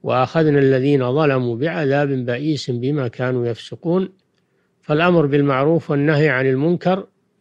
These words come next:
يمنع وقوع العذاب بإذن الله، وإذا وقع العذاب فإن أهل الأمر بالمعروف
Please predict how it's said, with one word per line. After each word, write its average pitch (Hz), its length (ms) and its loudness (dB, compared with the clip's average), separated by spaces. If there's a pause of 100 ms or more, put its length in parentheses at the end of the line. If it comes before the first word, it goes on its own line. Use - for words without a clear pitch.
يمنع 147 460 4
وقوع 123 440 0
العذاب 123 480 2 (300)
بإذن 135 320 -2
الله، 147 340 0 (880)
وإذا 165 360 4
وقع 151 440 4
العذاب 139 500 0 (260)
فإن 151 600 0 (340)
أهل 151 240 0
الأمر 147 400 0
بالمعروف 131 680 0